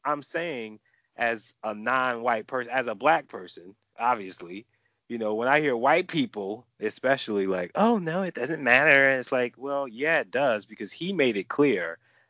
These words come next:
that he was a black man, you know? It's not like Prince was in denial of that. Now, at one time when he first came on the scene, he, he was trying to get people to, you know, "Ooh, well,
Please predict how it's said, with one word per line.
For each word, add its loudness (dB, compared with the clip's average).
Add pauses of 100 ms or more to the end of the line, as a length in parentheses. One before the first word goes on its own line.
that -2
he -2
was -6 (120)
a -12
black 2
man, -12 (200)
you -8
know? -6
It's 0
not 12
like 8 (240)
Prince 4
was 0
in -2
denial -2
of -12
that. -4
Now, 4
at 4
one 4
time 4
when -8
he -8
first -4 (240)
came -2
on -4
the -8
scene, -6
he, -10 (440)
he -2
was -2
trying 2
to -4
get -8
people -10
to, -10
you -14
know, -14
"Ooh, -6
well, -10